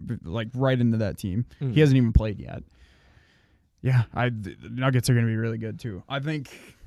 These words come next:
Speaker 1: they have potential. We'll see. We'll see if they can do it again.
Speaker 2: Yeah.
Speaker 1: I, I think they can, but we'll see. But I, I have my money on the Lakers. I think Anthony Davis is that good. DeMarcus plays well with him. LeBron will play well with anyone.
Speaker 2: What's left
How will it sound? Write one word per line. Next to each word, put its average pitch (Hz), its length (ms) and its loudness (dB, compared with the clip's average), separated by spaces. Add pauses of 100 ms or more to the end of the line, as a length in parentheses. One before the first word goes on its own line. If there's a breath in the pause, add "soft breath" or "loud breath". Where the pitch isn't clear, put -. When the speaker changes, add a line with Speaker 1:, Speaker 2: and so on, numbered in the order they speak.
(140 loud breath)
Speaker 1:
they 156 80 -4
have 151 120 -2
potential. 120 480 -10
We'll 113 140 -8
see. 117 340 -6 (140)
We'll 139 160 -2
see 170 140 -2
if 139 60 -2
they 143 120 0
can 127 100 0
do 135 160 0
it 110 80 -4
again. 87 300 -6 (360)
Speaker 2:
Yeah. 107 200 -6 (120)
Speaker 1:
I, 147 60 -2
I - 20 0
think 156 140 8
they 117 100 0
can, 110 320 0 (200)
but 107 200 -4
we'll 117 120 -4
see. 107 240 -6 (760 soft breath)
But 110 180 -4 (140)
I, 139 240 0
I 160 120 4
have 180 100 6
my 175 100 4
money 160 220 2
on 151 60 0
the 143 60 0
Lakers. 123 480 -4
I 120 80 -6
think 127 160 0
Anthony 127 320 2
Davis 120 340 0
is 110 120 -6
that 120 180 -2
good. 117 340 -4 (200)
DeMarcus 120 420 0
plays 117 220 -4
well 120 180 0
with 120 140 -2
him. 117 340 -2 (220)
LeBron 120 420 0
will 113 120 -4
play 117 200 -4
well 117 260 -2
with 117 160 -2 (140)
anyone. 110 500 -2 (280 soft breath)
Speaker 2:
What's - 340 -12
left 104 460 -10